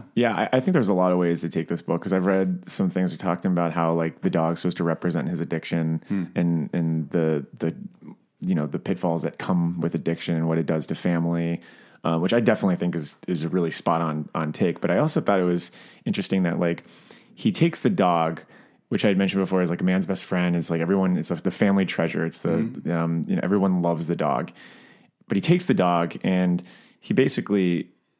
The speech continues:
Speaker 1: uses the dog to embellish, like, each family's worst kept secrets, their feelings, their demons, and what that does when they're all out in the open, and how it,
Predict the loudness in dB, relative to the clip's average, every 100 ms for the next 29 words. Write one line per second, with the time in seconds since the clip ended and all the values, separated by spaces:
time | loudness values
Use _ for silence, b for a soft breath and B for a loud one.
0 | _ -2 2 4 2 2 4 2 2 0
1 | 0 2 2 2 -2 -6 -10 _ _ -2
2 | -2 -6 -10 -2 0 0 0 2 2 0
3 | 0 0 0 -2 -4 -4 -4 -2 -2 -2
4 | -6 -6 -6 -4 0 2 2 0 -2 -2
5 | -2 0 2 2 0 -4 B B B -4
6 | 0 2 2 2 -2 -2 2 2 2 0
7 | 0 2 2 2 0 -4 -2 0 2 2
8 | 2 2 0 0 -2 -2 -2 -6 -10 B
9 | B B -4 0 2 2 0 -2 -8 0
10 | 2 2